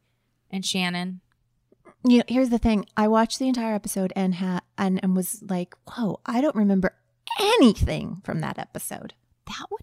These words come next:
Speaker 1: in particular stands out to me. Like, I can remember filming the scene in the front hallway. I can remember this, like,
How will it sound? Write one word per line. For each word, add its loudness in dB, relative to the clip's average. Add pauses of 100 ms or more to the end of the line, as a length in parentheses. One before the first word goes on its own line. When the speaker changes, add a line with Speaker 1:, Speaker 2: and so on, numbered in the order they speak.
Speaker 1:
in -6
particular -10
stands -4
out -8
to -6
me. -2
Like, -6
I -4
can -8
remember -4
filming -8
the -6
scene -6
in -6
the -8
front -8 (360)
hallway. 4
I 0
can -6
remember -2
this, -12
like, -4